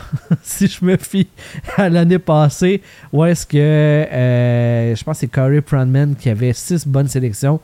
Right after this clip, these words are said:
ou Scott Wheeler, un des deux, de, les, un des deux gros, euh, experts de, euh, The Athletic. Euh, c'était six bonnes sélections, dont quatre dans le top cinq. Le, fait que ça te donne une idée comment est-ce que sur trente-deux, le taux de réussite n'était pas énorme. Cette année,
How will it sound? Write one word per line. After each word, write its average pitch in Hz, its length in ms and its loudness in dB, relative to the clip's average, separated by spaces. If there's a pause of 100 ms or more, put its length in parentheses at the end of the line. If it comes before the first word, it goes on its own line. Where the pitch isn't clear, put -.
(240)
ou 170 60 4
Scott 175 260 -2
Wheeler, 135 320 2
un 160 140 0
des 143 160 2
deux, 151 180 2
de, 110 720 2
les, 120 240 -2
un 170 140 2
des 147 140 2
deux 151 140 2
gros, 143 360 4
euh, 120 80 2
experts 139 460 0
de, 117 160 0 (300)
euh, 95 160 -2
The 135 120 2
Athletic. 120 420 0 (380)
Euh, 98 380 -2
c'était 123 220 -2
six 175 300 -2
bonnes 143 200 0
sélections, 160 500 0
dont 127 260 0
quatre 156 220 -2
dans 127 100 0
le 117 60 0
top 113 200 -4
cinq. 117 260 -2 (460)
Le, 107 540 0 (100)
fait - 140 -8
que 104 60 -10
ça 120 100 -2
te 110 60 -4
donne 135 160 2
une 120 160 2
idée 127 220 2
comment 123 240 0
est-ce - 80 -4
que 120 100 -2
sur 143 180 -2
trente-deux, 131 480 -2 (300)
le 117 100 0
taux 143 160 0
de 131 60 -2
réussite 123 400 -2
n'était 104 240 -2
pas - 260 -4
énorme. 101 380 -6
Cette 190 260 -4
année, 220 400 0